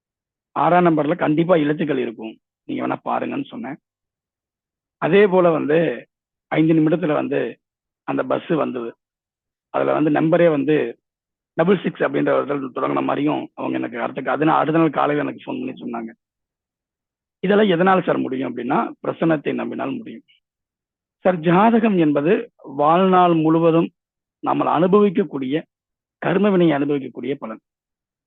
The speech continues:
பிரசன்னம் என்பது இந்த நேரத்துல உதயமாகக்கூடிய கேள்விக்கு உதயமாக வேண்டிய பதில் தான் பிரசன்னம். ஓகேங்களா? அப்ப எந்த மாதிரி வேணா பிரசன்னம் பார்க்கலாமா சார் அப்படின்னா, ஜோதிடத்தில்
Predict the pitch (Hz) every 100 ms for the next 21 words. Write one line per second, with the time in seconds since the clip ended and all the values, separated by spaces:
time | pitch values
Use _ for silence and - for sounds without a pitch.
0 | _ _ - 175 247 226 214 165 139 123
1 | 143 - _ 156 165 160 147 151 175 214
2 | 180 151 175 - - 143 175 220 220 180
3 | 165 147 139 135 147 - - 202 233 208
4 | 208 175 262 - _ - 175 233 240 208
5 | 180 175 151 143 175 135 135 131 135 _
6 | _ _ _ _ _ _ _ - - -
7 | - 123 113 _ _ _ _ _ _ _
8 | _ _ _ _ - 127 127 139 - _
9 | - 175 269 170 190 240 262 247 233 214
10 | 196 214 160 180 160 143 131 127 123 139
11 | 131 113 117 113 127 151 - _ _ _
12 | - 151 185 214 202 196 - 214